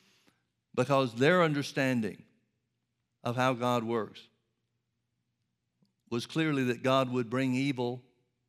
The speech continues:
upon the disobedient and blessing upon the good.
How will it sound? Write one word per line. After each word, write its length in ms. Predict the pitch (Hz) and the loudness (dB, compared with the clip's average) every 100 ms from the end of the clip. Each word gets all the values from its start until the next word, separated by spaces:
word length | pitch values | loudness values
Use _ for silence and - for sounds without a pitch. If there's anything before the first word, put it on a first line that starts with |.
| _ _ _ _ | _ _ _ _
upon 380 | 117 135 131 123 | -6 0 0 0
the 100 | 117 | -2
disobedient 720 | 123 143 135 131 131 127 - - _ | -2 -4 -2 -2 0 -2 -4 -14 _
and 160 | 123 120 | -6 -2
blessing 400 | 131 135 - 123 | 0 0 -2 -4
upon 380 | 117 131 127 120 | -2 -2 -2 -2
the 80 | 110 | -2
good. 340 | 127 117 | -2 -2